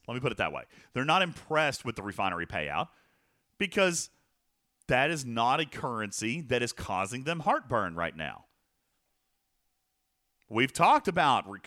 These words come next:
uh, currencies that are causing them heartburn. Nadion, Mordinium, Tritanium, and Steel.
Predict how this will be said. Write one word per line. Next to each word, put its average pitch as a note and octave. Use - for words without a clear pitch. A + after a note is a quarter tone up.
uh, A#2+
currencies G#2
that A2
are G2
causing F#2+
them E2+
heartburn. F2+
Nadion, C3
Mordinium, B2
Tritanium, G3+
and F#3
Steel. G3+